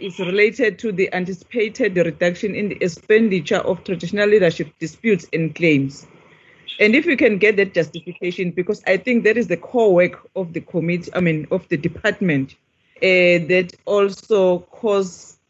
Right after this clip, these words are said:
uh, some concern on your work of daily, on daily basis. Also, it also affects, uh, the running of the department as such. And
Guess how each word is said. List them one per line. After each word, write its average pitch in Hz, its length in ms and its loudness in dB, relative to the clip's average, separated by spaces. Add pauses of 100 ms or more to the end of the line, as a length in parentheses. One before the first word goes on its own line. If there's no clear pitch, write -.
(320)
uh, 180 160 2
some 175 400 -2
concern 185 720 -2 (500)
on 208 220 2
your 180 180 4
work 185 240 2
of 185 320 -6
daily, 170 240 -4
on 196 160 -2
daily 180 260 2
basis. 160 720 -4 (440)
Also, 208 720 2
it 190 280 -2
also 202 800 2
affects, 185 640 -4 (500)
uh, 175 540 4 (460)
the 180 180 2
running 196 320 0
of 185 100 -4
the 180 100 -6
department 165 640 -8
as 147 180 -6
such. - 460 -6 (500)
And 196 300 0